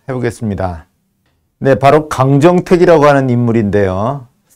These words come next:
아마 많은 분들한텐 생소한 이름이 될 것입니다. 천구백칠 년생입니다. 울산에서 태어났고요. 학교를 십칠 년 동안 다녔어요. 대구 고보, 그 다음에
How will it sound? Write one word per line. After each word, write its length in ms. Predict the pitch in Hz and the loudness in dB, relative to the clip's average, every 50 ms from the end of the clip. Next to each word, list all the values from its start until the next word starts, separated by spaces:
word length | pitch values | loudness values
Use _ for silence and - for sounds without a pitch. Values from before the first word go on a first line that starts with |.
| _ _ _ _ _ - | _ _ _ _ _ -10
아마 520 | - 120 123 131 131 131 131 131 127 123 120 | -8 -4 -2 2 2 4 4 4 2 2 0
많은 400 | 117 110 113 127 135 147 147 139 | 0 0 0 2 2 0 -2 -2
분들한텐 840 | 139 131 127 135 131 127 123 123 139 143 151 143 123 110 107 - _ _ _ _ _ - | -2 -2 0 2 2 2 0 0 -2 -2 -2 -2 -4 -6 -8 -10 _ _ _ _ _ -6
생소한 500 | 180 175 160 - 165 156 123 107 117 143 | -4 -4 -2 0 2 2 2 2 0 -2
이름이 300 | 143 127 110 123 120 113 | -6 -6 -6 -6 -6 -4
될 140 | 110 107 104 | -6 -6 -6
것입니다. 760 | - 107 92 - 107 98 90 82 - 90 87 95 117 147 151 _ _ _ _ _ _ _ _ _ _ _ - | -8 -10 -10 -8 -10 -10 -10 -10 -12 -12 -14 -12 -14 -14 -18 _ _ _ _ _ _ _ _ _ _ _ -4
천구백칠 540 | 185 180 175 170 185 170 - - - 208 208 | -2 0 2 2 2 2 0 -2 -2 0 2
년생입니다. 840 | 214 214 202 165 175 160 147 139 127 117 104 104 101 98 104 120 127 | 2 2 2 2 2 0 0 0 0 0 0 2 2 2 0 0 -2
울산에서 640 | 127 123 131 147 147 - 180 170 160 139 127 135 | -2 0 0 0 2 2 2 2 2 2 -4 -4
태어났고요. 880 | 131 - 135 127 123 117 107 - - 107 98 95 98 104 117 135 151 143 _ _ _ _ _ _ _ _ _ _ - | -6 -4 -4 -4 -2 -2 -4 -6 -6 -8 -6 -6 -4 -6 -6 -8 -10 -14 _ _ _ _ _ _ _ _ _ _ -4
학교를 600 | 208 202 208 - 277 415 392 370 190 190 185 180 | -4 -4 -2 0 2 2 4 6 6 6 6 4
십칠 400 | 359 - - - - - - 214 | 2 0 -6 -8 -6 -4 -2 0
년 180 | 208 208 196 170 - | 2 2 0 0 0
동안 240 | 175 165 151 147 | 2 2 2 2
다녔어요. 760 | 135 127 113 113 107 98 - 117 107 98 98 104 117 139 147 - - | 0 -2 0 0 -2 -2 -2 -2 -2 -2 -2 -2 -4 -6 -8 -10 -8
대구 300 | 110 107 98 113 120 104 | -6 -6 -4 -4 -6 -4
고보, 500 | 113 113 92 - 123 135 160 175 208 - _ _ _ _ _ _ | -4 -6 -2 0 2 2 2 0 -2 -8 _ _ _ _ _ _
그 80 | - | -4
다음에 560 | - 127 123 123 120 123 120 120 117 117 123 | 0 0 2 2 2 2 2 2 0 0 -4